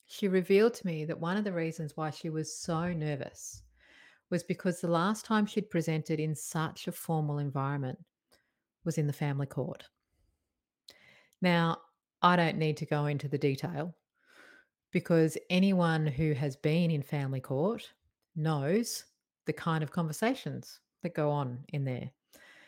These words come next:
And anyone who hasn't been in family court, and thankfully I am one of those people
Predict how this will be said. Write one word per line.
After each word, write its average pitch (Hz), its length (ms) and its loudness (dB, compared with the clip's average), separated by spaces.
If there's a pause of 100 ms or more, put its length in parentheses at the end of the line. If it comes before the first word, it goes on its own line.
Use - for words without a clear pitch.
(280)
And 170 140 2
anyone 175 320 4
who 185 180 4
hasn't 214 400 4
been 160 180 0
in 143 100 -4
family 135 340 -8
court, 190 340 -4 (100)
and 160 140 -8
thankfully 185 460 -6
I 165 180 -4
am 170 80 -6
one 160 140 -4
of 165 80 -6
those 165 200 -6
people 185 420 -6